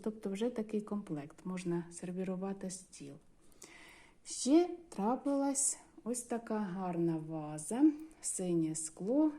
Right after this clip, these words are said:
є навіть клеймо на дні. І тут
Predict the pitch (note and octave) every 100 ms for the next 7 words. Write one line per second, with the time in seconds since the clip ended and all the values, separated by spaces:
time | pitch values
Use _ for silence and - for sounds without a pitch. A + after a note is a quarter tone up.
0 | - E3+ F3 E3 D#3+ D#3 D#3 - - E3+
1 | E3+ D3+ D3+ D3+ D3+ E3+ G3 A#3+ D4 F4
2 | - - - - - _ - B3+ F4 F4
3 | - - A3+